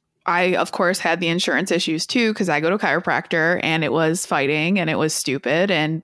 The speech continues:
your staff took the time to say, like, "Okay, here's exercises. You, you do need more physical therapy, but your insurance will not allow it. So here's what you need to do at home. Here's what, if you have questions, like, you can call us and,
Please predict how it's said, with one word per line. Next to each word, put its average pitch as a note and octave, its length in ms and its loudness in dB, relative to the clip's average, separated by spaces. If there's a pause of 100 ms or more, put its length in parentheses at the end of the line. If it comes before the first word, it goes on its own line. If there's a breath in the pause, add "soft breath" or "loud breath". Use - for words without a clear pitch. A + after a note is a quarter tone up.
(100)
your F#3 200 0
staff E3+ 680 -2 (160)
took G3+ 180 -2
the F#3+ 80 0
time F3 300 0
to E3 80 -2
say, E3 240 0
like, C#3+ 360 0 (360 loud breath)
"Okay, C#4+ 180 0
here's G#3 240 0
exercises. C4 560 2
You, A#3+ 220 2
you G#3+ 180 2
do A3+ 200 0
need A#3+ 160 2
more G#3 120 2
physical G3+ 320 -2
therapy, F3+ 460 0
but E3+ 240 0
your F3+ 100 0
insurance F3 400 0
will G#3 80 2
not F#3 420 2
allow D3+ 340 2
it. - 120 -2
So F#3 220 0
here's F#3 240 0
what A3 80 0
you B3 100 4
need C4 140 4
to C#4 80 2
do C4+ 140 2
at D4 80 2
home. G3 300 2
Here's F3+ 220 2
what, A3 280 0
if A3 140 -2
you F#3 140 0
have F3 220 0
questions, A#3+ 380 0
like, F#3 140 -2
you F3 60 -4
can D#3+ 140 -8
call F3 260 0
us B3 220 2
and, F3+ 120 0